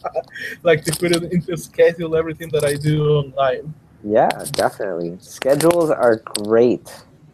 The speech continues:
Speaker 2: You can get so much more stuff done.
Speaker 1: Okay, Bobby. Uh, that was all the questions that I had, and it has been amazing. I already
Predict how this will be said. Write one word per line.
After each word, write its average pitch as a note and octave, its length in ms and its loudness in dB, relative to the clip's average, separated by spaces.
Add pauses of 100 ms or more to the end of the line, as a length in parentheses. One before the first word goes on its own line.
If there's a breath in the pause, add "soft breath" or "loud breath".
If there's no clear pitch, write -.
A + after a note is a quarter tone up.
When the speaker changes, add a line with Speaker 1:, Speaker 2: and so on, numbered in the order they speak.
(360)
Speaker 2:
You - 60 -20
can A2 140 -14
get G#2+ 160 -4
so - 260 -4
much A#2 260 -4
more G#2 180 -4
stuff - 460 -8
done. D2 280 -10 (2250)
Speaker 1:
Okay, D3 300 2
Bobby. D#3 320 6 (280 loud breath)
Uh, D3+ 300 6 (380)
that F3+ 180 6
was F3 280 2
all F3 140 2
the D#3+ 100 -4
questions D#3 500 -4
that D3 100 -4
I C#3 80 -2
had, D#3 400 0 (120)
and D#3 160 2
it D#3 80 2
has D#3 260 -2
been E3+ 200 -4
amazing. E3 680 2 (100)
I D3+ 200 4
already D#3+ 540 2